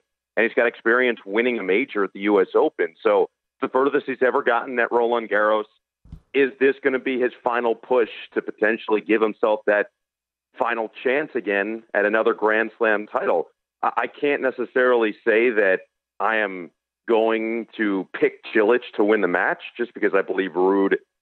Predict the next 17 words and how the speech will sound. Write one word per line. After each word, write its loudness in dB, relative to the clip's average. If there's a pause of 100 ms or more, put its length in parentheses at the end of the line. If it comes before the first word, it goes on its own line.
is 2
better 2
on 0
the -4
clay. 0
But -2 (100)
Cilic 2 (120)
is 2
certainly 0
primed, -2 (380)
and -2
he's -16
certainly 0
comfortable -2 (580)
in 2
this 2
moment. -2